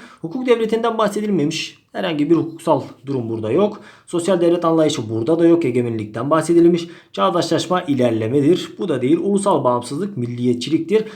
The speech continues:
Burada ulusal egemenliği arayacağız değerli arkadaşlarım. Cevabımız A şıkkıdır. Zor bir soru değildi.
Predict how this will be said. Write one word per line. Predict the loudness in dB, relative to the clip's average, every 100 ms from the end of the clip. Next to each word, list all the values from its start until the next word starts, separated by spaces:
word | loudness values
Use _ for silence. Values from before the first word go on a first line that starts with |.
| -14 -4
Burada | -2 2 2 2
ulusal | 0 -2 0 -4
egemenliği | -4 -4 -6 -6
arayacağız | -6 -4 -4 -4 -6 -6
değerli | -6 -4
arkadaşlarım. | -6 -6 -6 -4 -4 -2
Cevabımız | -2 -2 -2 -4 -6
A | -6
şıkkıdır. | -6 -10 -16 -16 -18 -20 _ _ _ _ _ _ _ _ -20 -20 _ _
Zor | -12 -8
bir | -8
soru | -6 -4 -2
değildi. | -2 -4